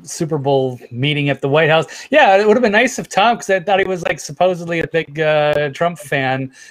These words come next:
you know, to make a big statement and say, "No, I refuse to go to the White House and meet with, uh, you know, the, the cheating Joe Biden." That would have been a great story. So, yeah, I guess that is, uh,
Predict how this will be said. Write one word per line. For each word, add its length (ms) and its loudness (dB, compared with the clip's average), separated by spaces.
you 100 -2
know, 80 0
to 220 0
make 240 -2
a 40 -4
big 300 -2
statement 560 -2
and 180 -4
say, 260 -2
"No, 340 2
I 120 2
refuse 580 -6
to 80 -4
go 180 -2
to 80 -6
the 140 -4
White 240 0
House 380 -2
and 100 -20
meet 240 -4
with, 280 -4
uh, 300 0
you 80 -4
know, 240 -4
the, 60 -6
the 200 -8
cheating 380 2
Joe 200 4
Biden." 220 2
That 140 4
would 100 4
have 80 0
been 160 2
a 80 -12
great 300 0
story. 520 -2
So, 160 2
yeah, 160 4
I 80 -2
guess 220 -6
that 160 2
is, 240 -2
uh, 180 4